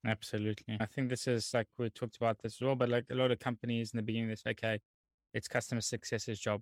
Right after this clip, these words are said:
go out and do it." But really, it's like everything impacts it. It's the whole premise of the show as well, is really just to sort of, like, there's so many different inputs, and to really dumb it down to a single metric is, is, it really does it unjust. Unjust? It's not even a word, but anyway,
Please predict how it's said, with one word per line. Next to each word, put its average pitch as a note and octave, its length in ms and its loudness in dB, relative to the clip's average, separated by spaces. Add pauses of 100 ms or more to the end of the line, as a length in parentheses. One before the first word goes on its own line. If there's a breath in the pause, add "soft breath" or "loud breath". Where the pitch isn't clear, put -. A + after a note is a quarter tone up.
(140)
go A2 100 0
out A2 140 4
and G#2+ 160 0
do G#2+ 80 0
it." G#2 240 -2
But A2 140 0 (680)
really, A#2+ 280 6 (100)
it's - 260 -4
like A2+ 120 2 (480)
everything A#2+ 380 2
impacts G#2+ 380 -2
it. A2+ 140 -6
It's A#2+ 180 -8
the A#2 100 0
whole A#2 80 4
premise A#2 380 2
of A2 100 0
the G#2+ 60 -2
show A#2 260 2
as G#2+ 140 -2
well, C3 280 6
is - 220 -4
really A2+ 180 2
just A2 240 -4
to A2 100 -4
sort A2+ 220 -2
of, A2 40 2
like, A2 120 0 (520)
there's A2+ 100 -2
so C3 120 4
many A#2+ 140 4
different A2+ 380 2
inputs, - 340 -4
and G#2+ 260 0 (140)
to - 120 -6
really A#2 180 0
dumb A2+ 220 2
it G#2+ 80 0
down A2 240 2
to - 120 -6
a G#2+ 40 -6
single A2 300 0
metric G#2+ 380 2 (100)
is, - 420 -2 (160)
is, B2 560 -8 (160)
it B2 120 -4
really A#2+ 200 4
does A#2+ 240 2
it A2+ 100 -2
unjust. A2 680 -2 (100)
Unjust? A2 480 -2
It's - 100 -20
not A2 120 -6
even A2 120 -6
a A2 60 -6
word, G#2+ 220 -4
but A2+ 120 -4
anyway, G#2+ 220 -2